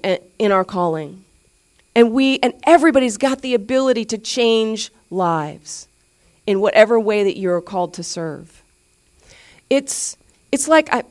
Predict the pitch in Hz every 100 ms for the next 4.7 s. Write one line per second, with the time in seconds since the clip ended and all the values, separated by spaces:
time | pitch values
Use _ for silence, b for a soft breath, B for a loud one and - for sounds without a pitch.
0 | - 247 254 233 208 240 208 170 220 214
1 | 190 160 175 165 156 151 160 156 156 156
2 | 147 156 b b b - 240 220 - 233
3 | 185 254 B B B B B 254 - 226
4 | 277 277 269 247 254 233 208